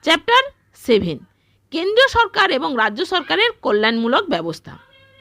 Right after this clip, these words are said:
এই আইনের আওতায় সুরক্ষিত ব্যক্তির জন্য কেন্দ্রীয় সরকার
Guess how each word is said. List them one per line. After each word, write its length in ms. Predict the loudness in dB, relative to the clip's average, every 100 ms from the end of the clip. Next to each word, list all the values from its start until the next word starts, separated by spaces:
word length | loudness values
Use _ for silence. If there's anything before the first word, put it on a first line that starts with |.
| -20 -20 -20 -20 -12 2
এই 260 | 6 8 6 4 2
আইনের 320 | 2 0 4 4
আওতায় 360 | 4 0 0 0
সুরক্ষিত 420 | -4 -6 -4 -6 -2
ব্যক্তির 320 | -2 -2 -4 -4
জন্য 160 | -2 -2 -2
কেন্দ্রীয় 320 | -2 -2 -2 0
সরকার 280 | -2 0 -2